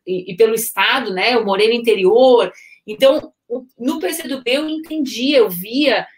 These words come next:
essa, essa ideia, né, de que o Brasil podia ser um grande país. E ainda no final dos anos noventa,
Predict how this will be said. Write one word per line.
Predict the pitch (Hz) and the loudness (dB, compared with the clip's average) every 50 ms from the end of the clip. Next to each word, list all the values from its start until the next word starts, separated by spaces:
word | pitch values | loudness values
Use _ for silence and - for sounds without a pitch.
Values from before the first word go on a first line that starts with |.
| _ _ _ _ | _ _ _ _
essa, | - 226 233 247 254 254 - - - 262 240 233 226 226 214 208 202 - | 0 2 2 2 2 0 0 -2 -2 0 0 0 0 0 0 -2 -4 -2
essa | - 208 220 214 - 262 | -2 -2 -2 -2 -2 -2
ideia, | 240 - 190 170 196 196 214 240 262 262 233 196 196 | -4 -4 -4 -2 -2 0 0 0 0 0 0 0 0
né, | 208 214 | -4 -6
de | 214 - - | -8 -8 -10
que | - 247 | -8 -2
o | |
Brasil | - 247 254 247 226 185 180 - 311 359 381 370 | 0 0 0 0 -2 -4 -6 -6 -4 -6 -6 -4
podia | - 302 247 - - 254 269 269 | -4 -6 -6 -4 -4 -2 0 0
ser | 262 269 262 240 240 | 0 0 0 0 0
um | 240 233 | 0 -2
grande | 214 214 226 226 220 - - | -2 -2 -2 -2 -4 -4 -6
país. | - 226 202 185 180 180 180 - | -4 -2 -2 -2 -2 -4 -4 -2
E | 226 262 | 0 0
ainda | 262 254 247 269 349 440 403 294 254 226 | 2 2 0 0 -2 -2 -2 -2 -2 -2
no | 220 | -4
final | - 226 214 214 214 208 | -6 -8 -6 -4 -4 -4
dos | 185 196 | -4 -6
anos | 196 196 196 170 185 | -10 -10 -12 -10 -10
noventa, | 180 170 165 202 240 269 269 254 226 | -10 -6 -4 -2 -2 -2 -2 -4 -6